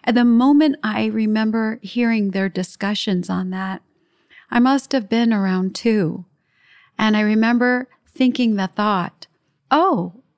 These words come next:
they don't know. They truly don't know. But they're the grown-ups." And then my second thought was, "I better not tell them. They don't want to know."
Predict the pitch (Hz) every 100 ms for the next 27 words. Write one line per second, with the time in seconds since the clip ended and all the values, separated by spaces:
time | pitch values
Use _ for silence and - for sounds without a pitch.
0 | _ - 233 190 190 208 - 214 226 208
1 | 160 - _ _ _ - 247 247 - 285
2 | 285 247 208 202 - 226 233 190 - -
3 | _ - - - 262 - 302 302 320 285
4 | 330 359 247 175 - - - - _ _
5 | _ - 240 226 226 208 202 254 247 226
6 | 214 214 269 269 220 202 190 180 - 196
7 | 190 185 - - _ _ - 202 190 196
8 | 226 214 185 - - - 185 175 175 -
9 | - _ _ _ _ _ _ _ _ _
10 | _ - 214 220 208 180 185 180 175 170
11 | 165 -